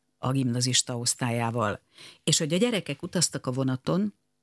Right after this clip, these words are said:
és egymástól három méterre voltak körülbelül, és nem beszéltek, hanem S M S-eztek egymásnak.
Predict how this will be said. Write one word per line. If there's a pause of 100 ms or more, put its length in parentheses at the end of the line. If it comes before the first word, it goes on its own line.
(440)
és
egymástól
három
méterre
voltak
körülbelül,
és
nem
beszéltek,
hanem
S
M
S-eztek
egymásnak.